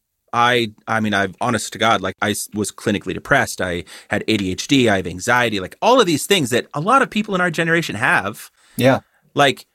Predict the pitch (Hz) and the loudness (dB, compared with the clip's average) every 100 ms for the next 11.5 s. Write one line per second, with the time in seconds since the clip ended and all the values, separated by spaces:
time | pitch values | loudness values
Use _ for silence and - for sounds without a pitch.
0 | _ _ _ 131 165 180 - 180 - 143 | _ _ _ -6 -4 -4 -2 -2 0 0
1 | 110 - 156 127 92 90 95 104 120 82 | -2 -2 0 0 -2 -4 -4 -2 -2 -2
2 | - - 107 98 - 127 - _ _ _ | -8 -2 -2 -2 -4 -6 -6 _ _ _
3 | - 185 202 220 202 196 - 165 151 147 | -2 0 0 -2 0 0 2 2 4 4
4 | 160 156 135 127 - 117 117 151 - _ | 2 2 2 0 0 2 2 2 -6 _
5 | _ _ - 160 175 175 156 139 - 135 | _ _ 0 2 2 2 -2 -2 -2 0
6 | 127 85 120 127 143 139 127 131 127 123 | 2 0 -2 -2 -4 0 2 2 0 -4
7 | 113 - 131 143 143 135 123 123 104 107 | -4 -4 -2 0 0 0 0 -2 -4 -4
8 | 107 101 85 92 78 - _ _ 113 110 | -6 -6 -6 -6 -8 -14 _ _ 0 2
9 | 135 170 - 151 151 165 147 147 131 - | 2 2 2 4 6 4 4 0 -2 -2
10 | 135 131 110 98 - _ _ - 110 139 | 0 0 0 -4 -10 _ _ -12 2 4
11 | 143 - 139 127 | 4 2 2 2